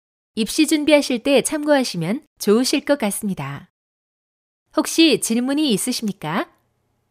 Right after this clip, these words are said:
혹시 이 자리에서 질문이 생각나지 않으시면 건양대학교 입학처로 전화를 주시거나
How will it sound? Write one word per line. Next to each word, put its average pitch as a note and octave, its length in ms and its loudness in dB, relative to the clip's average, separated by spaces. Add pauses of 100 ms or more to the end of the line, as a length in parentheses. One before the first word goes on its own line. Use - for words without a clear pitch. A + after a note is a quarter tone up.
(180)
혹시 D#4 460 0 (220)
이 C4 220 0
자리에서 A3+ 680 2
질문이 B3+ 440 0
생각나지 D#4 640 0
않으시면 F3 580 -2 (380)
건양대학교 C#4 720 2
입학처로 G#3+ 680 0 (140)
전화를 B3 460 0
주시거나 F#3+ 600 -4